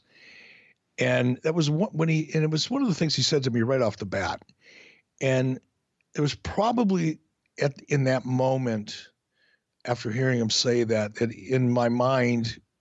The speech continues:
although I wasn't thinking it consciously, but subconsciously, I'd probably already made up my mind I was gonna go to work for him because it was such a, an elegant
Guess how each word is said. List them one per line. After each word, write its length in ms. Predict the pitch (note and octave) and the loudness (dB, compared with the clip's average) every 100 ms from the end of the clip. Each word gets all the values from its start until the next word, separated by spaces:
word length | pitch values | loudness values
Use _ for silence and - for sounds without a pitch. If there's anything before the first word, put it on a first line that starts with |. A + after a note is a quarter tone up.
| _ _ _ _ _ _ _ - | _ _ _ _ _ _ _ -2
although 180 | B2 | 2
I 60 | A#2 | 2
wasn't 320 | B2 C#3 C#3 | 2 0 -2
thinking 260 | C#3 B2+ A#2 | -4 -2 0
it 140 | A2 | -2
consciously, 560 | - A#2 A#2 A2 - G#2+ | -2 0 0 -2 -2 0
but 140 | G#2+ | 0
subconsciously, 720 | - D3+ - C#3+ B2+ B2 B2+ A2+ | 0 -2 0 -2 0 -2 0 0
I'd 100 | A2+ | 0
probably 260 | B2 A2+ | 0 2
already 320 | A2+ A2 A2 | 2 2 2
made 220 | G#2 G#2+ G#2+ | 2 2 0
up 100 | G#2+ | 0
my 120 | G#2 | 0
mind 260 | G#2 G#2+ | 2 2
I 40 | A2 | 2
was 160 | F#2+ | 0
gonna 160 | G#2 G#2 | -2 -2
go 140 | G#2 | 0
to 60 | G#2 | 0
work 240 | G2 G#2 | 2 -2
for 140 | - A#2+ | 0 0
him 220 | C3 D3+ - - - - - - - | 2 0 -4 -14 -12 -10 -10 -6 -2
because 300 | A2+ A#2+ A#2 | 0 2 0
it 60 | |
was 120 | G#2+ | 0
such 380 | - - E3+ - | 0 2 0 0
a, 220 | C#3 A2+ A2+ _ _ _ _ _ _ _ _ _ _ _ _ _ _ _ _ _ _ _ _ _ _ _ - | 0 -2 -6 _ _ _ _ _ _ _ _ _ _ _ _ _ _ _ _ _ _ _ _ _ _ _ -6
an 100 | B2+ | -2
elegant 480 | A2 B2 C#3+ F3+ | 0 0 0 -2